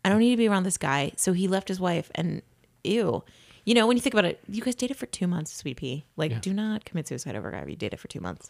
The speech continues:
Speaker 2: Right. Eh, yeah. <laughs>
Speaker 1: But the speed of things moved differently back then.
Speaker 2: Yeah.
Speaker 1: And I don't know. I just, I love her choosing for herself.
Speaker 2: Yeah.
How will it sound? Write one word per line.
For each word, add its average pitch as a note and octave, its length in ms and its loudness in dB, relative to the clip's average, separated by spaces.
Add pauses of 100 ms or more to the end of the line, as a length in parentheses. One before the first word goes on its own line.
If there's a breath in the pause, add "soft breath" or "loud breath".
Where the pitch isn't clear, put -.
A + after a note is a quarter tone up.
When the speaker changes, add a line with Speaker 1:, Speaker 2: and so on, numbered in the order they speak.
Speaker 2:
Right. G#2+ 240 -4 (140)
Eh, C3+ 140 4 (560 loud breath)
yeah. - 160 -4 (220)
<laughs> F3 160 -4
Speaker 1:
But G#3 180 4 (140)
the F#3+ 360 4 (440)
speed - 280 0
of E3 80 2
things D3+ 220 -6
moved C3 140 -4
differently - 340 -8
back C#2+ 180 -10
then. - 220 -8 (100)
Speaker 2:
Yeah. C3 160 -4 (320 loud breath)
Speaker 1:
And A#3 260 8 (160)
I G#3+ 120 10
don't D4 100 8
know. F#4 160 4
I F#3+ 100 6
just, A3 240 -2
I G3+ 80 8
love G3+ 280 6
her F#3 500 2 (220)
choosing G3 340 6
for F3 140 0
herself. - 580 -2 (220)
Speaker 2:
Yeah. A2+ 180 -4